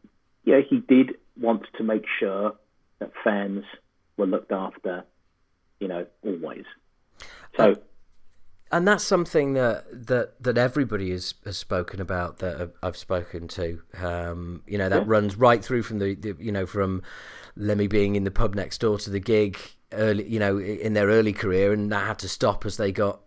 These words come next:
Speaker 2: as they got bigger. They just couldn't do things like that. But they, they were obviously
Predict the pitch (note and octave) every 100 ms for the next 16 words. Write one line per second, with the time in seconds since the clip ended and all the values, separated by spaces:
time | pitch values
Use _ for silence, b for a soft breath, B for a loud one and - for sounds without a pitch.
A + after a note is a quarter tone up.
0 | - G2+ G2+ G#2 G2 A2 G2+ G#2 G#2 G2+
1 | G#2 - - A#2 A2 B2 B2+ A#2 G2 G2
2 | F2+ D#2+ F2+ - G#2 G2+ - A2 G#2+ G#2+
3 | A2 A2+ A#2+ A#2+ A2+ - G2 G2